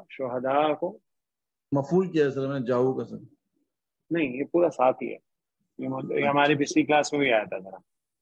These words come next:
Speaker 1: ٹھیک ہے جی۔ بعد جو ہے حرف جارہ ہو گیا، مضاف مضاف الیہ مل کے یہ مجرور ہے،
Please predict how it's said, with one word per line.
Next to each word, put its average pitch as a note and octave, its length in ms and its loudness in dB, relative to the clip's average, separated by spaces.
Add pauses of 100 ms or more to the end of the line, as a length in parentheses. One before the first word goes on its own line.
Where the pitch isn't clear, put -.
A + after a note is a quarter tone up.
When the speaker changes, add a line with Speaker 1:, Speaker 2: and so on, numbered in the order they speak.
(140)
Speaker 1:
ٹھیک C3+ 160 -6
ہے C#3 80 -4
جی۔ C#3+ 100 -4
بعد C3 400 4
جو C#3 100 0
ہے C#3+ 160 0
حرف B2+ 240 -8 (120)
جارہ A2+ 220 4
ہو D3+ 220 6
گیا، E3+ 160 2
مضاف C#3 320 2
مضاف C3 320 0
الیہ B2 180 -10
مل A#2+ 220 -10
کے A#2+ 80 -10
یہ C3 140 -6
مجرور A2+ 540 -2
ہے، F3 100 0